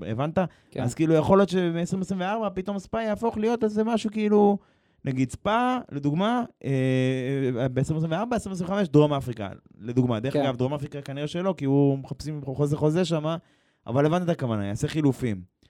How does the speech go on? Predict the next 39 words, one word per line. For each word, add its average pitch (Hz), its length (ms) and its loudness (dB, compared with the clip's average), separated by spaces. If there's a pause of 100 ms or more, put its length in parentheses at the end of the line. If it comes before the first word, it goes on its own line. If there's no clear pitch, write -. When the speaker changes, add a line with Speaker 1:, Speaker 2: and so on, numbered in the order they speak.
(100)
Speaker 1:
וזה 131 200 -4
Speaker 2:
נכון. 139 200 -4
Speaker 1:
חבל, 123 260 0 (180)
כי 120 100 -6
זה 120 80 -4
מסלול 151 400 -2
כאילו 147 500 0
קלאסי 160 320 0
מכל 151 280 0
בחינה, 160 380 -4
וזה 135 160 -2
לדעתי, 131 560 0
דיברתי 147 400 -2
על 143 60 -4
זה 139 100 -8
באין 139 300 -10
ספור 143 180 -10
הזדמנויות, 143 480 0 (720)
יש 151 140 0
מסלולים 147 340 -2
שצריכים 135 240 -4
לקבל 131 420 -4
מקום, 120 380 -4
אה, 110 140 -4
של 110 180 -8
קבע 117 260 -4
בסבב 98 400 -6
הזה. 90 160 -6 (300)
ו-, 98 1040 -2 (680)
וזהו, 135 500 0
כאילו, 117 160 -2 (300)
Speaker 2:
נמשיך 104 300 2
Speaker 1:
בהקשר. 208 80 4
Speaker 2:
לנקודה 190 300 4
הבאה, 175 560 2 (440)
אאודי, 160 580 0 (340)
אה, 127 400 -4
נכנסת 127 380 -8
לסבב. 196 480 6